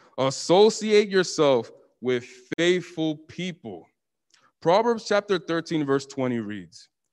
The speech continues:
Proverbs chapter thirteen, verse twenty, "He that walketh with wise men shall be wise, but a companion of fools shall be destroyed." You want your faith to increase, right?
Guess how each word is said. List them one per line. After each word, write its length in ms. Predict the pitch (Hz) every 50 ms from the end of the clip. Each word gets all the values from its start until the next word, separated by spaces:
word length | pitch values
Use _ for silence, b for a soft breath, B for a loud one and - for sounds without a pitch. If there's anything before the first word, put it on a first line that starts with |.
| _ _
Proverbs 400 | - 117 120 131 139 143 143 143
chapter 340 | - - 120 110 - 101 92
thirteen, 440 | - - 120 123 127 - 135 127 113
verse 180 | 110 110 107
twenty, 380 | - - - 110 98 90 87 - b b b b b b b
"He 240 | - 226 240 277 294
that 260 | 269 254 233 190 147
walketh 540 | 143 156 185 226 220 - - 226 214 - -
with 180 | 170 151 123
wise 400 | 117 123 143 160 180 190 196 165
men 400 | 156 139 131 123 117 117 135 156 -
shall 340 | - - - 101 98 104 104
be 200 | 95 110 123 131
wise, 540 | 139 165 208 226 202 139 104 95 - - _ _ _ _ _ _ _ -
but 180 | 113 123 117
a 80 | 123 123
companion 760 | 123 - 135 120 120 110 - - 131 143 160 175 196 202 190
of 140 | 196 214 208
fools 640 | - - 240 240 226 196 165 147 151 170 - - _ _ _
shall 500 | _ - - - 120 120 135 143 147 147
be 320 | 143 131 131 131 135 139 131
destroyed." 1080 | 123 127 131 131 - - - 131 135 139 143 135 131 123 113 104 98 90 87 82 - _ _ _ _ _ _ _ _ _ _ _ _ _ _ _ _ _ _ -
You 160 | 139 190 247
want 400 | 269 269 262 254 247 277 262 220
your 160 | 240 240 226
faith 460 | - - - 214 220 214 214 - -
to 180 | - 180 170 - -
increase, 760 | 170 160 143 131 _ - - - 220 214 170 131 - -
right? 300 | 120 117 123 147 180 240